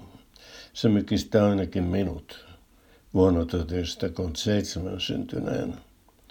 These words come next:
Suuri ihmetyksen aihe on se, miten minä olen voinut elää tänne asti, menetettyäni rakkaan vaimoni kaksi ja puoli vuotta sitten.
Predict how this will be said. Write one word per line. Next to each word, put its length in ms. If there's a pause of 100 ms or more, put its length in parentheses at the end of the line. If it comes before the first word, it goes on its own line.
(500)
Suuri 400
ihmetyksen 600
aihe 440
on 180
se, 260 (600)
miten 320
minä 240
olen 340
voinut 320
elää 280 (120)
tänne 420
asti, 360 (1300)
menetettyäni 880
rakkaan 460
vaimoni 440
kaksi 320
ja 80
puoli 360
vuotta 300
sitten. 400